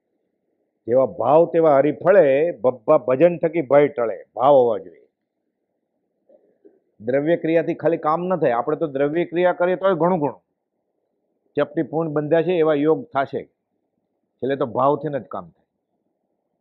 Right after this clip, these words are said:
પછી આપણે બોલીએ ખરા, "ભાવ એ ભાવ, ન ભાવ એ ભાવ, એ કેવળ જ્ઞાન." તો ગત સુકવાના ભાવ હતા ને એમનાથ ભગવાનની વાણી બદલાઈ ગઈ કે, "જા, હમણાં મોક્ષ થાશે તારો." થઈ ગયો.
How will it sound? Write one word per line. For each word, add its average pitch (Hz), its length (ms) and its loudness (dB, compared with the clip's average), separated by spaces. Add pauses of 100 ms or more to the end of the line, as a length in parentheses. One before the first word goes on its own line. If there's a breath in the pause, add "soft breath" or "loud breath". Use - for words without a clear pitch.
(460)
પછી 143 120 -4
આપણે 143 180 -4
બોલીએ 156 320 0
ખરા, 180 200 2
"ભાવ 147 280 2
એ 156 60 0
ભાવ, 180 300 2
ન 165 100 -4
ભાવ 156 300 2
એ 139 140 0
ભાવ, 139 280 0
એ 156 80 0
કેવળ 151 300 -2
જ્ઞાન." 131 260 -10 (2250)
તો 123 80 -6
ગત 156 160 0
સુકવાના 165 340 -4
ભાવ 151 280 4
હતા 151 260 -2 (540)
ને 131 100 -4
એમનાથ 147 200 -4
ભગવાનની 160 540 -2 (200)
વાણી 151 180 -2
બદલાઈ 170 400 0
ગઈ 92 160 -14 (720)
કે, 110 80 -8
"જા, 123 220 0
હમણાં 104 260 -10
મોક્ષ 113 260 -8
થાશે - 260 -12
તારો." - 220 -20 (360)
થઈ 151 160 0
ગયો. 92 160 -14